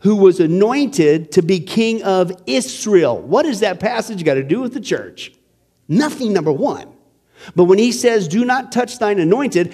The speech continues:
how many chances did David have to kill Saul?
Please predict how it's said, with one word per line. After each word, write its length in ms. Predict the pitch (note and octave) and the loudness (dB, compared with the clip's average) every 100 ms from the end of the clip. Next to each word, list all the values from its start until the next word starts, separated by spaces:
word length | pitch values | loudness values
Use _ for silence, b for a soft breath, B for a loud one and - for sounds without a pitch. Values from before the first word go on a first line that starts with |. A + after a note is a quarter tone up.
| B | B
how 200 | - A#3 | -4 -2
many 200 | C#4+ D#4 | 0 0
chances 500 | - A#3 A#3 A3 A#3 | 0 0 -2 -2 -4
did 200 | F3 D#3+ | -2 0
David 340 | D3 G#3+ A#3 G3+ | 4 4 4 2
have 420 | F#3+ F#3 D3+ D3 | 2 2 0 -2
to 80 | D3 | -4
kill 220 | - D#3+ | 0 0
Saul? 380 | D3 C#3 G#2 D#2 | 0 -4 -6 -10